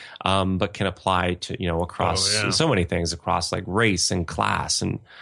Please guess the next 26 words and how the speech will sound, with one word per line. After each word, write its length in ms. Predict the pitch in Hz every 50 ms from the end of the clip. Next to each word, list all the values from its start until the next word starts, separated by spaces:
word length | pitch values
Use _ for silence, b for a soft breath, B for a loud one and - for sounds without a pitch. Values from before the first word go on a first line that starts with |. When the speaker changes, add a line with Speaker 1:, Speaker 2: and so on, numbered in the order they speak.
| B B B B
Speaker 1:
all 140 | - - 107
sorts 300 | 101 - 101 101 - -
of 120 | - 90 -
things. 240 | - 90 85 82
So 100 | - -
it 80 | 104 92
definitely 480 | 98 123 131 131 151 143 127 113 107 104
opened 320 | 101 101 - 107 104 90
my 180 | 92 92 90 90
eyes 320 | 90 87 87 87 85 - - -
to 80 | - 92
that, 340 | 82 92 85 87 85 - - -
those 240 | - 107 117 113 113
ideas 580 | 110 95 90 - 98 95 87 85 87 82 80
of, 340 | - - 82 85 85 80 80 b b b b b b b b _ _ -
um, 460 | 90 90 87 85 85 85 85 85 -
not 220 | - 165 180 175 -
just 260 | - 143 123 - -
who 80 | 123
the 100 | 113 95
storytellers 600 | 90 - - 104 104 98 - - 92 90 90 87 85
are, 180 | 87 85 87
but 300 | 92 82 - 92 - -
'cause 180 | - - 82 82
it 80 | 85 -
can, 340 | - 90 85 85 82 -